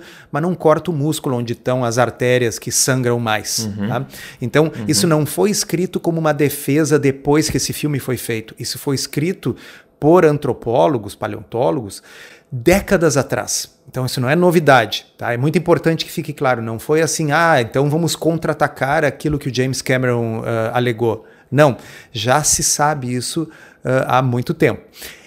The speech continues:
Speaker 1: E a segunda coisa óbvia que vem à cabeça é,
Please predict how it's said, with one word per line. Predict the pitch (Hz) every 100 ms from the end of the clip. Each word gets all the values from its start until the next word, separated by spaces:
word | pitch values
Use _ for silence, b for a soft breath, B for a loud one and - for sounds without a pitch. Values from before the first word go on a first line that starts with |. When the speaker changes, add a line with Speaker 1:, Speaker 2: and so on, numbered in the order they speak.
| B
Speaker 1:
E | 175
a |
segunda | 156 - 139 180 233
coisa | 214 151 139 - -
óbvia | 123 143 156 104 98
que | - 107 101
vem | 98 120 117
à |
cabeça | 104 107 113 151 - 120 -
é, | 135 123